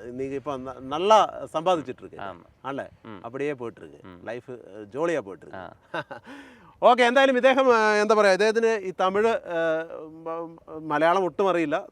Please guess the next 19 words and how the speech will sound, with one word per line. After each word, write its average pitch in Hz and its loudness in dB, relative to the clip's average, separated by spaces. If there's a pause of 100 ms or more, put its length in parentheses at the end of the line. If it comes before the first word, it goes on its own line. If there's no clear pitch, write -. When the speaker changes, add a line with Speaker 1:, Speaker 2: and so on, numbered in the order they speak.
Speaker 1:
തമിഴിൽ 160 -4
തന്നെയാണ് 156 -2
ഇദ്ദേഹം 139 -6
പറയുന്നത്. 123 -6
അപ്പോൾ 127 -6
അതുകൊണ്ട് 151 -4
അദ്ദേഹം 147 -4
എന്നോട് 143 -6
പറഞ്ഞത് 139 -8
എന്തായാലും 131 -10
ബാക്കിയുള്ള 123 -8
കാര്യങ്ങളൊക്കെ, 117 -10 (260)
ഏ, 110 -14 (460)
ഞാൻ 127 -8
തന്നെ 131 -8
അങ്ങ് 123 -10
പറഞ്ഞാൽ 117 -10
മതി. 113 -14
<laughs> 160 -6